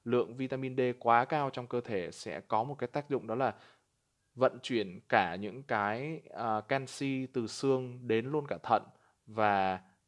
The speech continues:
vào luôn cả đường tiết niệu. Do đó mà dược phẩm có vitamin D nên chỉ được áp dụng theo đúng cái chỉ dẫn và dưới sự kiểm soát của thầy thuốc. Ờm, tóm lại thì mình muốn nhấn mạnh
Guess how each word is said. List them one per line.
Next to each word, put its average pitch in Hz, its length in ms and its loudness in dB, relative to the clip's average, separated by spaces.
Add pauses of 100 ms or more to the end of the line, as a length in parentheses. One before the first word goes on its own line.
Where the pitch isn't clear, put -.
vào 107 300 4
luôn 113 160 0
cả 92 120 -4
đường 98 240 -4
tiết 135 140 -4
niệu. 127 340 -2 (1040)
Do 127 160 0
đó 113 240 0
mà 131 140 -6
dược 110 160 -6
phẩm 87 240 -6
có 101 560 -4
vitamin 117 400 -8
D 120 40 0 (200)
nên 117 260 -6
chỉ 95 120 -10
được 98 140 -8
áp 135 160 -8
dụng 131 200 -8
theo 110 180 -12
đúng 104 300 -10
cái 107 160 -10
chỉ 104 180 -10
dẫn 98 400 -6
và 98 220 -4
dưới 95 200 -10
sự 101 220 -8
kiểm - 140 -10
soát - 180 -12
của 87 120 -8
thầy 95 140 -10
thuốc. 143 300 -4 (440)
Ờm, 101 480 -2 (260)
tóm 110 160 2
lại 143 220 0 (160)
thì 117 120 -8
mình 98 260 -6
muốn 95 140 -6
nhấn 98 160 -8
mạnh 123 180 -4